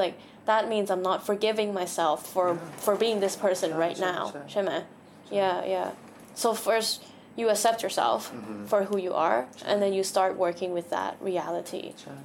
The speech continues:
Speaker 1: And then you forgive yourself for not being the person that you expect yourself to
Speaker 2: Sure.
Speaker 1: be.
Speaker 2: And that's where, like, the being alone part comes. Once you forgive yourself, you're gonna be like, "Okay, you know what? It's okay that I'm alone. I'm doing these things that are very therapeutic and are very helpful and are actually pretty fun."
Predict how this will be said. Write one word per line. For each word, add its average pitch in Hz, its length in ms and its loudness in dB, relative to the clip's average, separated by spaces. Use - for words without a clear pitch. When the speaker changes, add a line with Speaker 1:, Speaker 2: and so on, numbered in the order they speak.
Speaker 1:
And - 140 -6
then 175 140 0
you 170 60 -2
forgive 170 280 -2
yourself - 280 -4
for 185 80 -2
not 165 120 -2
being 185 220 -4
the 175 60 -4
person 220 220 0
that 185 160 2
you 180 60 0
expect - 420 -2
yourself - 300 -6
to - 60 -14
Speaker 2:
Sure. - 100 -8
Speaker 1:
be. - 60 -6
Speaker 2:
And 139 140 0
that's 160 200 2
where, 165 180 4
like, 127 160 2
the 117 120 -2
being 123 200 -2
alone 113 240 0
part 110 200 -4
comes. 107 140 -6
Once 135 120 -4
you 165 140 -2
forgive 123 300 -2
yourself, 113 280 -4
you're 117 160 -6
gonna 113 220 -6
be - 120 -8
like, 101 100 -14
"Okay, 139 180 -6
you 120 80 -4
know 117 100 0
what? 131 120 -2
It's - 160 -10
okay 120 220 -6
that 110 160 -2
I'm 104 160 -4
alone. 101 280 -2
I'm 110 180 -10
doing 123 120 -4
these 110 180 -10
things 104 240 -6
that 101 160 -4
are 92 80 -4
very 110 120 2
therapeutic 104 480 -2
and 135 140 -2
are 110 160 -2
very 127 120 2
helpful 107 300 0
and 127 140 -4
are 147 100 4
actually 165 280 -4
pretty 156 220 -2
fun." 190 100 4